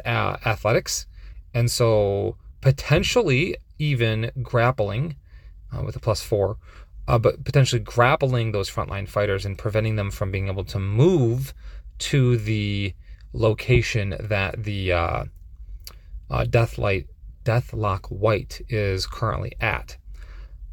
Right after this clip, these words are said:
And before we have the thought process of these are basically undead, they can't think, uh, the Deathlock White has an intelligence of twelve, and the Dread Warrior has an intelligence of ten.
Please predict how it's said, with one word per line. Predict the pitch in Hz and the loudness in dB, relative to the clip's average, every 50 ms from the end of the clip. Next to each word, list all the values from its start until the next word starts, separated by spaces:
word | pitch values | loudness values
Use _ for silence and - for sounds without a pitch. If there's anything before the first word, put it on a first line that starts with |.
| - - - | -16 -4 2
And | 123 123 127 120 110 120 | 4 4 6 4 4 4
before | 127 120 - - 175 165 | 2 4 8 8 8 8
we | 156 151 139 | 8 6 4
have | 143 139 131 127 | 4 4 2 0
the | 127 | -2
thought | 123 - 143 131 131 - | 0 2 2 2 2 0
process | - 135 127 120 120 120 - 117 110 - - - | 0 0 0 0 0 0 0 -2 -2 -2 -4 -4
of | - 120 113 110 107 107 107 107 110 135 135 131 | -4 -2 0 2 2 2 2 0 -4 -8 -6 -2
these | 131 135 135 123 | 0 0 0 0
are | 127 | 0
basically | 117 120 117 117 113 - - 110 - 107 - | 2 2 2 2 0 -2 -4 -6 -6 -6 -4
undead, | - 107 104 104 113 113 107 107 | -4 -4 -2 2 2 2 4 2
they | 101 101 | 0 -2
can't | - - 113 98 - - | -4 -6 -6 -6 -8 -4
think, | - 143 143 143 139 - - - - - - - - - - - | -2 0 0 0 0 -4 -8 -12 -14 -14 -14 -14 -16 -16 -12 -4
uh, | - 127 - - | 0 0 2 2
the | 113 120 | 2 4
Deathlock | 113 123 127 139 - - 135 120 120 - | 6 6 4 4 4 4 4 4 2 2
White | 120 113 117 117 117 113 - | 2 4 4 4 4 0 -2
has | - 120 120 113 113 110 - | -2 0 2 2 2 0 0
an | 113 117 | -2 -2
intelligence | 110 - - 117 110 107 107 101 - | -2 0 0 0 2 0 0 -4 -4
of | - - - | -6 -6 -6
twelve, | - - 175 185 190 202 208 160 - - - - - - - - - - - - | 4 6 8 8 8 6 4 2 -4 -10 -16 -18 -18 -18 -18 -18 -18 -20 -8 -2
and | 120 127 123 117 117 117 107 | 0 2 2 2 0 0 0
the | 110 113 | 0 -2
Dread | 101 - 107 123 127 127 117 | -2 2 4 4 6 6 4
Warrior | 104 110 120 127 127 120 117 | 2 4 4 6 6 4 4
has | 101 101 120 113 107 | 2 2 0 0 2
an | 110 107 | 0 -2
intelligence | 101 98 - 104 101 98 95 101 95 92 - | -2 -2 -2 0 0 0 0 -2 -6 -6 -6
of | 95 - - - | -8 -10 -10 -10
ten. | - - 160 165 165 160 160 143 | -4 0 2 2 2 2 0 -2